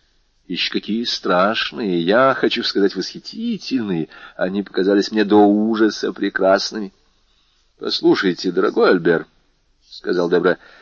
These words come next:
сознайтесь, что ваш повар запоздал, что устрицы ещё не привезены из Морейни или Остенда, и что вы, по примеру госпожи де Ментенон, хотите заменить еду сказкой.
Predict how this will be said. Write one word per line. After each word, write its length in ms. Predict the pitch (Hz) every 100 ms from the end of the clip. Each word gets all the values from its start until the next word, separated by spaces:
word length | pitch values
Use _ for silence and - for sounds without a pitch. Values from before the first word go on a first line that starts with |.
| _
сознайтесь, 1080 | - - 139 139 156 101 82 - - - - _ _ _ _ _
что 180 | - 143
ваш 200 | 113 -
повар 520 | - 107 110 117 123
запоздал, 800 | 123 131 131 123 107 98 107 110 _ _ _ _ _ _ -
что 180 | - 120
устрицы 720 | - 120 131 127 - 139 -
ещё 200 | 135 135
не 60 | 135
привезены 680 | 135 131 123 120 117 120
из 100 | 120
Морейни 560 | 110 110 104 107 110 107
или 80 | 98
Остенда, 640 | 95 - - 101 107 110 107
и 80 |
что 200 | 110 -
вы, 320 | 90 80 90 107
по 100 | 107
примеру 440 | 90 78 87 113
госпожи 320 | 120 - 85
де 80 | 95
Ментенон, 800 | 92 101 92 92 90 92 98 127
хотите 440 | - 85 - 95 92
заменить 420 | 85 82 85 -
еду 260 | 90 95
сказкой. 520 | 110 - 98 - 95